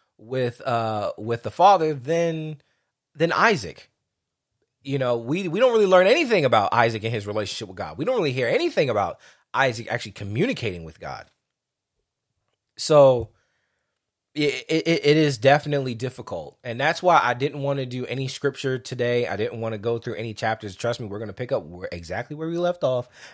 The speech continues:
at chapter nineteen, um, of Exodus. But I just wanted, I wanted to come out and talk to you guys about what,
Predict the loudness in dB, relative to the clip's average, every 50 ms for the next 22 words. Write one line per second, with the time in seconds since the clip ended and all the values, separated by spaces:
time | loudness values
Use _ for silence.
0 | _ -14 -14 -10 -8 -8 -8 -6 -4 -4 -2 -2 -4 -4 -4 -4 -4 -6 -8 -10
1 | _ _ _ _ _ _ _ _ _ _ _ -4 -2 -2 -2 -2 -4 -8 -10 -12
2 | _ -2 -2 0 2 0 0 0 -2 -6 -8 -8 -8 -8 -10 -14 -16 _ _ _
3 | _ _ _ _ -4 -2 0 0 -2 -4 _ _ _ _ _ _ 2 2 2 2
4 | 0 0 2 2 4 4 2 0 -2 -8 -18 -20 _ _ _ _ _ 2 4 6
5 | 6 6 6 4 4 2 2 0 -2 -2 -4 -6 -4 -4 -4 -2 -2 0 0 -2
6 | -2 -4 -6 -8 -6 -4 -2 -2 -2 -4 -8 -12 -10 -8 -6 -4 -4 -4 -4 -6
7 | -6 -8 -10 -8 -4 -2 -2 -2 -2 -4 -8 -12 -8 -4 -2 -2 -2 -2